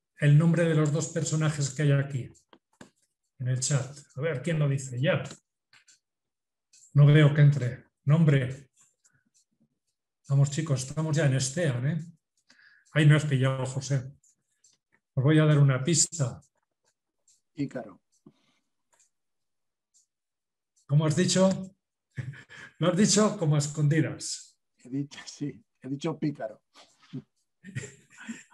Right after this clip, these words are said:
Speaker 1: ¿Cuál de los dos es Ícaro?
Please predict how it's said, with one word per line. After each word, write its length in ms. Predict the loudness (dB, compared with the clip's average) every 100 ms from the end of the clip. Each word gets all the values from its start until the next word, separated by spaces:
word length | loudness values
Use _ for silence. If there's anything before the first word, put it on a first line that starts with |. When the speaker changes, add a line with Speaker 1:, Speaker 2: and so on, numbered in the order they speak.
| -18 -18 -18 -20 _ _ _ -2
Speaker 1:
¿Cuál 180 | 2 4
de 100 | 4
los 160 | 4
dos 260 | 2 -2 -4
es 360 | -4 -4 -6 -4
Ícaro? 540 | -4 -2 -8 -10 -14